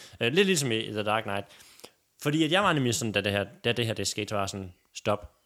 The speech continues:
Speaker 2: Og så kom der lidt mere. "Okay, nu slutter den." Og jeg var sådan lidt, "Nu trækker I den for langt. Nu synes jeg, det begynder at blive lidt ærgerligt, lidt dårligt i forhold til resten af filmen."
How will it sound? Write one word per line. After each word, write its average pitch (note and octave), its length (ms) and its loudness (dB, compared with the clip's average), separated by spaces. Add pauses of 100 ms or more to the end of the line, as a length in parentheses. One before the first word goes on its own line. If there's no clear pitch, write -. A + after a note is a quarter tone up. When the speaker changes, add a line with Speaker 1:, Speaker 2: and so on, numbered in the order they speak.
(140)
Speaker 2:
Og C3+ 160 -6
så - 120 -2 (100)
kom E3 120 4
der C3+ 80 2
lidt D3 140 2
mere. C3 180 4 (420)
"Okay, B2 160 4
nu D#3 100 6
slutter A#2 260 4
den." F2+ 140 -4 (580)
Og B2+ 100 2
jeg B2+ 80 4
var A#2+ 80 6
sådan B2 120 -4
lidt, A#2+ 180 -4 (1040)
"Nu D#3 120 0
trækker F3+ 400 4
I E3+ 40 6
den D#3 100 2
for E3 100 0
langt. F3 420 2 (480)
Nu D3+ 100 0
synes F3 200 2
jeg, F#3 80 4
det D#3+ 80 -2
begynder F3 260 4
at F3 60 2
blive F3+ 140 0
lidt F3+ 140 2
ærgerligt, F3+ 360 2
lidt - 400 -8
dårligt F#3+ 400 4
i F#3 40 0
forhold G3 220 2
til F3 100 2
resten F#3 180 2
af E3 60 0
filmen." F3+ 260 2